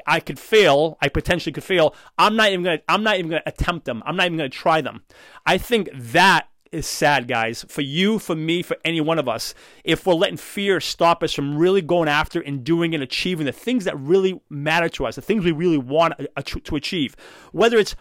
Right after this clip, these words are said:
weight loss, whether it's to compete in a race, run a marathon, whether it's to start a business, write a book, whether it's to move to a new location, a bigger house, smaller house, move across country, whatever,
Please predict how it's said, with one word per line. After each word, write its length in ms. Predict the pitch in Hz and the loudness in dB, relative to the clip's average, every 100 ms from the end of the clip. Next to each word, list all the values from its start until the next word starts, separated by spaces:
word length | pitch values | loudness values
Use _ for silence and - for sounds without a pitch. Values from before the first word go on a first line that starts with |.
| - | -12
weight 320 | 143 170 196 | 0 2 2
loss, 380 | 139 107 - - | -2 -2 -4 -8
whether 200 | - 185 | -4 0
it's 120 | 208 - | 2 0
to 80 | |
compete 320 | - 151 - 202 | -8 -2 -2 -2
in 100 | 151 | -2
a 40 | |
race, 400 | 143 165 165 - | 0 0 0 -2
run 160 | 151 151 | -2 -2
a 20 | |
marathon, 640 | 139 147 160 156 135 117 | -2 -2 -2 -2 -4 -4
whether 180 | 131 196 | -2 -2
it's 80 | 196 | -2
to 80 | 180 | -6
start 220 | - 165 | -2 -2
a 60 | |
business, 520 | 123 - 175 135 123 - | -2 -2 -2 -4 -10 -4
write 140 | 143 | -2
a 40 | |
book, 440 | 120 - 165 - - - - - | -2 -4 -4 -4 -20 -20 -20 -4
whether 200 | 151 196 | 2 2
it's 140 | 220 | 2
to 80 | - | -2
move 460 | 165 147 165 254 240 | -2 0 2 2 0
to 100 | 160 | -2
a 20 | |
new 80 | 165 | 0
location, 520 | 143 131 190 190 127 | 0 0 -2 -2 -6
a 20 | |
bigger 300 | 113 170 175 | -2 -2 -2
house, 320 | 151 185 135 | -2 -2 -2
smaller 400 | - 151 160 214 | -8 -6 -2 -2
house, 340 | 185 127 110 - | -2 -4 -4 -6
move 140 | 180 | -6
across 320 | 220 - 175 | -2 -2 -2
country, 340 | - 185 202 143 | -2 -6 -4 -4
whatever, 420 | 127 175 202 95 | -2 0 0 -4